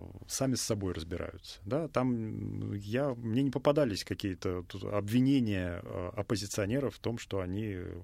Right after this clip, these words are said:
там, получают деньги из Пекина, что весь этот, э,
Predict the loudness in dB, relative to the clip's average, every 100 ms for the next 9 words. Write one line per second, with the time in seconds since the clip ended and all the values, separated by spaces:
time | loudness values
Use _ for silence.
0 | -12 -12 -2 0 2 2 0 0 0 0
1 | -2 -4 -6 -6 -6 -8 -10 -8 -4 0
2 | 0 -2 -6 -14 -20 -20 -14 -8 -4 -2
3 | -4 -8 -12 -10 -6 -4 -6 -8 -10 -10
4 | -6 -6 -4 -6 -6 -8